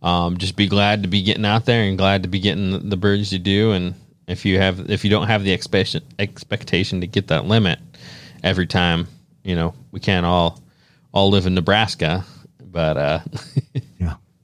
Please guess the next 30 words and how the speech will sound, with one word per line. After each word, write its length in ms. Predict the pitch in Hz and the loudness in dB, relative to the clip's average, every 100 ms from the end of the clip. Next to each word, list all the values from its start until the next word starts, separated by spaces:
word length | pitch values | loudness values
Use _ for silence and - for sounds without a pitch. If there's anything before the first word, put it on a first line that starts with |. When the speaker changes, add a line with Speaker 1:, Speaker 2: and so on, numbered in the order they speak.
| _ _ - - - - - | _ _ -20 -20 -18 -18 -6
Speaker 1:
then, 380 | 101 98 95 95 - _ | 2 2 2 -2 -8 _
then 200 | - 101 | -2 0
you, 140 | 98 104 | 2 2
you 180 | 120 95 | 2 2
know, 140 | 92 | 0
you're 100 | 98 | -2
still 200 | - 151 | 0 2
gonna 160 | 101 92 | 2 0
have 160 | 76 | -4
fun. 340 | - 52 - - | -6 -10 -12 -10
So, 340 | - 64 - - _ _ _ _ _ - | -8 -8 -10 -18 _ _ _ _ _ -10
um, 400 | - - - - - - | -8 -8 -10 -16 -20 -4
I 100 | 104 | 0
definitely 480 | 110 107 104 95 90 | 4 2 2 0 0
have 240 | 95 87 | 0 -2
lowered 380 | 90 95 92 90 | 0 2 2 0
my 160 | 85 85 | -2 -4
expe-, 340 | - 85 90 - - | -4 -4 -4 -8 -6
expectations 800 | 87 - 87 - 85 - 90 101 | -6 -4 -4 0 -2 -2 -4 0
just 180 | 120 | 0
because 260 | - 117 104 | 2 2 2
I 60 | 92 | 2
know, 400 | 98 113 98 80 | 4 4 4 2
like, 240 | 82 - | -2 -2
leading 340 | 95 101 95 | -2 0 0
into 220 | 95 92 90 | -2 -2 -2
the 100 | 87 | 0
law 400 | 92 92 87 - _ _ _ | 2 2 2 -4 _ _ _
every 260 | 101 107 101 | 0 4 4
year, 360 | 117 95 73 | 4 4 0